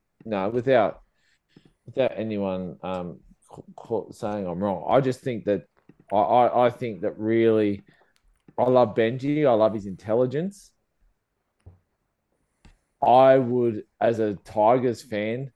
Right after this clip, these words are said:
be far more hopeful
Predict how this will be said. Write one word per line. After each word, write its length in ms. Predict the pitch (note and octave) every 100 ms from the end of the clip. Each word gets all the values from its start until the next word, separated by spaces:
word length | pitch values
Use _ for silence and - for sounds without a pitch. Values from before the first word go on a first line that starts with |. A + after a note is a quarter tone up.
| _ _ _ _ _
be 160 | A#2 G#2
far 800 | - - _ D3 C#3 C#3+ C#3
more 720 | C3 B2+ B2 A#2 A2+ A2+ G#2 - _ - - _
hopeful 960 | - C#3+ D3+ C#3+ - A#2 A#2 E3+ F#3+